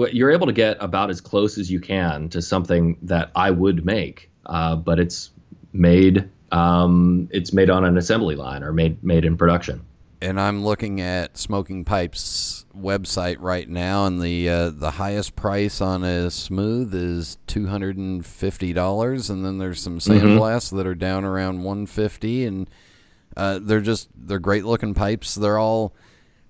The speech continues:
Speaker 2: uh, they're all actually kind of more in my, in my wheelhouse of what I would consider to be a good,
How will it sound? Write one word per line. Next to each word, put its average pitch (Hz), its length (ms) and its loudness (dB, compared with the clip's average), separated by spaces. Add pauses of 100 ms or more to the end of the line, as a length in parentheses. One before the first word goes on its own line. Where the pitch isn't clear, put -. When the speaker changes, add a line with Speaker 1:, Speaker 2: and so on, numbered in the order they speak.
Speaker 2:
uh, 107 360 4 (120)
they're 120 260 2
all 143 220 6
actually 120 360 -2
kind 127 300 -2
of 107 200 -4
more 117 320 0
in 110 80 -4
my, 101 320 -4 (100)
in 98 160 -2
my 107 220 0
wheelhouse 107 800 -2
of 95 220 -4
what 95 180 -4
I 98 160 -4
would 107 180 -6
consider 101 600 -4
to 98 80 -6
be 98 240 -4
a 87 80 -4
good, 92 420 -4